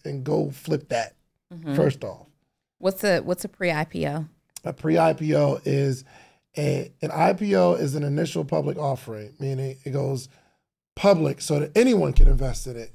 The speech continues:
Speaker 1: in the stock market. But if you invest in the business before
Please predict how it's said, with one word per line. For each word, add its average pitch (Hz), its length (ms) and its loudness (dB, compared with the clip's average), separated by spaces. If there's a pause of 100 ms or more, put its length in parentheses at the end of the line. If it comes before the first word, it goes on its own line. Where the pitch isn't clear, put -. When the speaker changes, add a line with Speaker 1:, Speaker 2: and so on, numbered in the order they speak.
Speaker 1:
in 131 160 -6
the 127 60 -4
stock 151 280 0
market. 117 380 -8 (480)
But 143 100 0
if 151 60 0
you 170 100 6
invest 160 380 0
in 151 120 -2
the 135 80 -2
business 160 640 0
before 143 920 -2